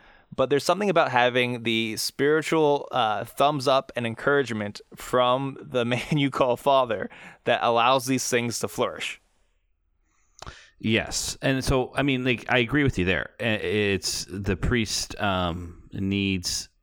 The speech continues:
Speaker 2: um, the priest needs to be, um, spearheading it in a way,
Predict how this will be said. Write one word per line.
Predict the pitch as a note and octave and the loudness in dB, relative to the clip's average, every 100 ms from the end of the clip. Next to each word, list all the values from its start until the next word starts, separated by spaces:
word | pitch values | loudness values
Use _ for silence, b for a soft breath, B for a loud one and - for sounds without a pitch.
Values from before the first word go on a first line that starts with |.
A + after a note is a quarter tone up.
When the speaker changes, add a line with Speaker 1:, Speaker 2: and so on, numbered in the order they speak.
| _ _ - | _ _ -12
Speaker 2:
um, | - F2+ E2 D#2+ D#2 D#2 D#2+ - - - _ _ _ _ b b b b b - | -6 -4 -2 -4 -6 -8 -12 -14 -20 -20 _ _ _ _ b b b b b -8
the | B2+ | -2
priest | - A#2+ A2 G2+ | 0 0 -2 -2
needs | G2+ G2+ G#2 F#2+ - | 0 2 2 -2 -6
to | - F2+ | -6 -4
be, | F#2 F2+ F2 E2+ E2+ | -2 0 0 -2 -6
um, | D#2 D#2 D2+ C#2+ C2+ - b b b b b b _ _ _ _ _ _ _ _ _ _ _ _ _ _ - | -8 -6 -6 -8 -12 -16 b b b b b b _ _ _ _ _ _ _ _ _ _ _ _ _ _ -12
spearheading | - F3+ F#3 C3+ G2 F2+ | -4 0 0 2 2 0
it | E2 | 0
in | E2+ | -2
a | |
way, | E2 D#2 D#2+ | -2 -2 -4